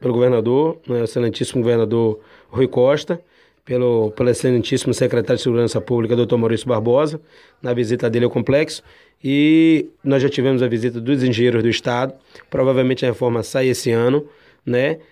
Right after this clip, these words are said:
Nessa reforma, todo o complexo, bem como o D P T, vai ser reformado.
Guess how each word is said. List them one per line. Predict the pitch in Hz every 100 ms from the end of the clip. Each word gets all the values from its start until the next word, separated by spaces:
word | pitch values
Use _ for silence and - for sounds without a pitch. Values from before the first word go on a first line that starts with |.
| _
Nessa | - 131 143
reforma, | 135 123 139 135
todo | 123 - 170 170
o | 156
complexo, | 143 123 131 131 127 -
bem | 127 135
como | 135 131
o |
D | 127
P | 123 123
T, | - 123 117 117 _ _ -
vai | 117 143
ser | 127 143
reformado. | 123 127 127 113 120 151 143 131